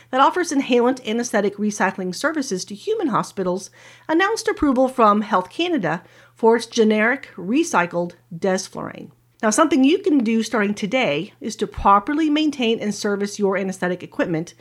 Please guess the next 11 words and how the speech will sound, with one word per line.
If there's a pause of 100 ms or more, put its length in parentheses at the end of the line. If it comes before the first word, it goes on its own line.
(280)
including
the
machine, (420)
vaporizer, (200)
and
breathing
systems. (400)
Utilizing
a
safety
checklist,